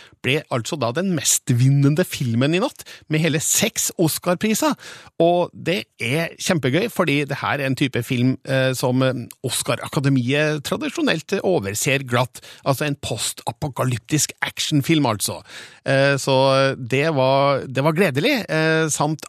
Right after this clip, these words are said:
at, eh, jeg synes, eh, The Revenant, eh, fortjente sine gjevepriser for beste fotoregi, og at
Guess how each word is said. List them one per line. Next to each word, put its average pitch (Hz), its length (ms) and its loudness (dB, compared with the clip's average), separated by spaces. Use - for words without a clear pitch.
at, 147 320 -2
eh, 160 180 4
jeg 135 100 0
synes, 139 440 0
eh, 139 260 4
The 131 160 2
Revenant, 127 640 -2
eh, 156 500 4
fortjente 123 600 -2
sine 120 500 0
gjevepriser 147 760 0
for 139 120 -2
beste - 260 -6
fotoregi, 151 840 -2
og 143 180 4
at - 240 -4